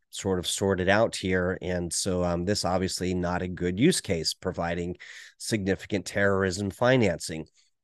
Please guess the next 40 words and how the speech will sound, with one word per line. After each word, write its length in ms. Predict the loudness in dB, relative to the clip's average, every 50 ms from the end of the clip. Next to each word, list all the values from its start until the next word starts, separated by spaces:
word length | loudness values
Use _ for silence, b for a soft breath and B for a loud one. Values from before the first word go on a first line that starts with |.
| _ _ _
And, 400 | -2 0 0 0 0 0 2 2
um, 280 | 2 2 2 0 -4 -6 -6
you 160 | -4 -4 -2
know, 140 | -2 -2 -4
but, 400 | -2 0 0 0 0 0 0 2
uh, 220 | 4 4 2 0 -2 -6 -16 -18 _ -12 -10 -8 -6 B B B B B B B
in 140 | 0 2 2
the 180 | 6 8 8 10
end, 300 | 10 10 8 8 4 B B B B B B _ _ _
as 140 | -4 0 0
we'll 100 | 4 4
get 160 | 4 4 4
to 100 | 4 2
in 60 | 0
the 60 | 0 0
charts, 340 | 0 2 2 2 2 2
this 120 | -2 -2 0
is 60 | 0
an 100 | 2 4
excellent 420 | 4 4 2 2 2 2 2 2
time 260 | 4 4 6 6 6 4
to 60 | 2
be 180 | 0 0 0
investing 440 | 0 2 4 2 2 2 0 -2 -4
for 160 | -4 -4 -4
the 120 | -4 -2 2
long 320 | 4 6 8 8 6 6
term. 440 | 4 4 6 6 8 8 6 4 2 B B B B B B B B -12
S-, 200 | -10 -8 -8 -4 -4
we're 120 | -2 -2
seeing 440 | -2 -2 0 2 4 4 6 6 4
the 80 | 4
signs, 680 | 4 4 6 6 6 8 6 6 4 4 2 0 -2 -4
and, 440 | -4 -4 -4 -2 -2 -2 -2 -2 -2
um, 320 | -2 -2 -4 -4 -6 -8 -12 _ _ _ -20 B B B B B _
and 260 | -6 -4 -2 -2 0 -2
we'll 140 | -2 -2
get 160 | -2 -2 -4 -4
to 80 | -4 -4
that. 220 | -4 -4 -6